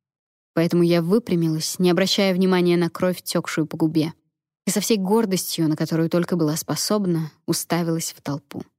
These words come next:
Предложения опережали друг друга.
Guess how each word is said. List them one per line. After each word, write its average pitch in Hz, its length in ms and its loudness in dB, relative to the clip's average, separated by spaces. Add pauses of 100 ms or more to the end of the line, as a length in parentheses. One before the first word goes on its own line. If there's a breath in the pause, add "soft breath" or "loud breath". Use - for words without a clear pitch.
(1000)
Предложения 247 640 4
опережали 226 580 2
друг 180 220 2
друга. 147 360 -2